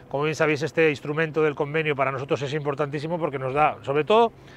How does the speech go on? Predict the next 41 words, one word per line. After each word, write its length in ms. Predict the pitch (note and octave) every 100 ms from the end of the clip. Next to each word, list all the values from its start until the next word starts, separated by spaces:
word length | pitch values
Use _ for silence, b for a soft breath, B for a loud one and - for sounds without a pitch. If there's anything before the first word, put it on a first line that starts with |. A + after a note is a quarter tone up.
| B
establece 380 | D#3 E3+ G3+ G#3
las 140 | G3
relaciones 420 | E3 C#3 F#3+ F#3
entre 180 | D3 C#3
el 60 | C#3
gobierno 320 | D3 E3+ F3
y 60 | D3
el 80 |
ayuntamiento. 640 | B2+ B2 A#2 A#2+ A#2 G2+ F#2+ -
¿Qué 120 | D#3+
tiene 160 | D3+
que 60 | C#3+
hacer 220 | C3+ D3
cada 180 | D#3+ F3+
uno? 300 | A3+ C4+ C4 B B B B B B
¿Eh? 180 | E3 A3
Nuestros 300 | G3 D#3 D3+
compromisos. 640 | - D3 C#3+ F3+ F3+ A#3 E3+
Nosotros 340 | C#3 F3 D#3+
principalmente 560 | - C3+ D3 E3 E3 D3
tenemos 280 | D#3 D#3 -
que 260 | F3 C#3 - B B -
poner 180 | E3 F#3+
a 40 |
disposición 460 | E3 - A#2 D#3 C3
solares. 440 | D3+ D3 F#3 G#3+
Para 260 | - C#3+ C#3+
tener, 380 | - E3 G3 F3
para 260 | D3 D3
poner 200 | C3+ E3
a 20 |
disposición 480 | G3 D3+ D3+ D#3+ E3+
solares 380 | D3+ D#3+ F3+ D#3+
lo 80 | D3
que 60 |
tenemos 220 | D3 E3+ -
que 60 |
hacer 160 | F3+ E3
es 100 | D3
comprar 380 | D3+ C3+ F#3 F3
vivienda, 540 | F3+ G3+ G3+ A3+ A#3+